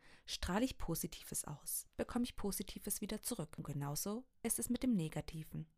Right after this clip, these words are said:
Dum, dum, dum. Das habe ich in diesem Jahr oft gehört und mir sehr viele Gedanken darüber gemacht. Und tatsächlich wurde ich davon angefixt und bin schließlich ebenso der Meinung. Das, meine Liebe,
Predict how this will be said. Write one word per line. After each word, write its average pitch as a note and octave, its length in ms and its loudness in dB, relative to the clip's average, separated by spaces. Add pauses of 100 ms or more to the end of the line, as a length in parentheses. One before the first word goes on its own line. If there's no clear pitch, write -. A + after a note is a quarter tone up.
(140)
Dum, A3+ 240 12
dum, F3 260 10
dum. D#3+ 880 6 (160)
Das C#4 180 6
habe G3 160 6
ich - 180 -2
in E3 80 0
diesem D3+ 280 0
Jahr D#3 340 2
oft - 220 -2
gehört E3+ 480 4
und A#3 80 8
mir B3 120 12
sehr G#3+ 500 10
viele F#3+ 340 0
Gedanken D3+ 400 0
darüber D3 340 -4
gemacht. D3 500 -6 (120)
Und D#3+ 100 -2
tatsächlich - 640 2
wurde G#3 180 2
ich F#3+ 80 -2
davon - 280 2
angefixt - 720 -2
und D#4 140 10
bin G#3 160 10
schließlich - 600 2
ebenso D3 360 2
der C#3+ 100 0
Meinung. C#3+ 380 0
Das, D4 220 4
meine D#3+ 180 6
Liebe, D#3 360 2